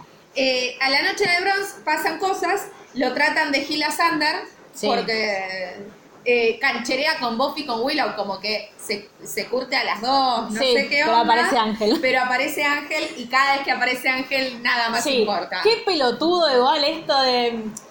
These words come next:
Speaker 2: no tenían otra, otra forma mejor de darle la campera. Era como, "¿No tenés frío?". "Sí, tenés frío, toma mi campera". Y era como, "¿Pero qué, qué tiene que ver con lo que, nada"?
Speaker 1: No importa,
Speaker 2: Nada
Speaker 1: pero
Speaker 2: tiene
Speaker 1: entendés
Speaker 2: que
Speaker 1: que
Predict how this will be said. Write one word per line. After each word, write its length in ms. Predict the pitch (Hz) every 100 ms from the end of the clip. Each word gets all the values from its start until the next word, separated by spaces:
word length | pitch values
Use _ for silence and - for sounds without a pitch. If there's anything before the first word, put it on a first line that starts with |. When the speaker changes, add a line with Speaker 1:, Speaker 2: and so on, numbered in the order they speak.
| -
Speaker 2:
no 120 | 269 -
tenían 260 | 302 349
otra, 180 | 330 254 254
otra 240 | 269 285
forma 240 | 269 285 269
mejor 320 | 233 247 285
de 60 |
darle 220 | 233 220 220
la 120 | 196
campera. 500 | 190 240 262 233 - - - - - - -
Era 180 | 233 254
como, 340 | 247 240 233 214 - - - - - -
"¿No 120 | 277
tenés 220 | 294 302 285
frío?". 280 | 302 349 277
"Sí, 180 | - 262
tenés 240 | 233 240 233
frío, 220 | 254 220
toma 180 | 247 277
mi 120 | 285
campera". 380 | 247 226 240 -
Y 60 | 349
era 220 | 605 587
como, 320 | 440 370 370
"¿Pero 120 | 277 - -
qué, 80 | 381
qué 480 | - 622 622 523 359
tiene 200 | 403 403
que 120 | 285
ver 200 | 254 247
con 120 | 226
lo 80 | 226
que, 100 | 220
nada"? 540 | - 311 440 311 226 208
Speaker 1:
No 60 |
importa, 320 | 339 392 - 262
Speaker 2:
Nada 180 | 240 403
Speaker 1:
pero 280 | 494 349 285
Speaker 2:
tiene 260 | 277 262
Speaker 1:
entendés 40 | 247
Speaker 2:
que 0 |
Speaker 1:
que 160 | 240